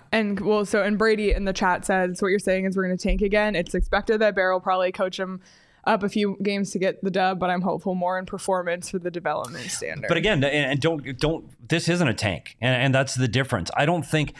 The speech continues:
Speaker 1: So you don't think it's a tank, but it's more, that's just where they're
Speaker 2: it's just the
Speaker 1: naturally
Speaker 2: reality of where they're
Speaker 1: gonna finish.
Speaker 2: at. And I think
Speaker 1: Interesting.
Speaker 2: this is just the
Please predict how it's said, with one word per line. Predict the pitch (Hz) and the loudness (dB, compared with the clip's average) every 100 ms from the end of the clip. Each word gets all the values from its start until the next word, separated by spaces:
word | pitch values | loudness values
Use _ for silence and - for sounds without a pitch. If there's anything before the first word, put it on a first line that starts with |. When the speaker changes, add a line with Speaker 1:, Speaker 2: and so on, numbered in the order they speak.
| - | 0
Speaker 1:
So | 285 | 2
you | 294 | 4
don't | 339 | 2
think | 339 370 | 2 2
it's | 302 | 0
a | |
tank, | - - 277 254 | -2 0 0 2
but | 247 240 | 2 2
it's | 226 | 2
more, | 226 233 233 | 2 4 4
that's | 220 214 202 | 4 2 0
just | 226 220 | -2 -2
where | 208 | 0
they're | 196 | 0
Speaker 2:
it's | 185 160 123 | 0 0 0
just | 151 | 0
the | 190 | 2
Speaker 1:
naturally | 143 | 2
Speaker 2:
reality | 135 135 131 110 | 4 4 2 2
of | |
where | 113 | 0
they're | 113 | 2
Speaker 1:
gonna | 139 123 | 0 0
finish. | - | -8
Speaker 2:
at. | _ - | _ -2
And | 131 | 0
I | 131 | 2
think | 131 143 | 2 2
Speaker 1:
Interesting. | |
Speaker 2:
this | 147 139 | 0 0
is | 131 | 0
just | 139 - | 0 0
the | 123 | -4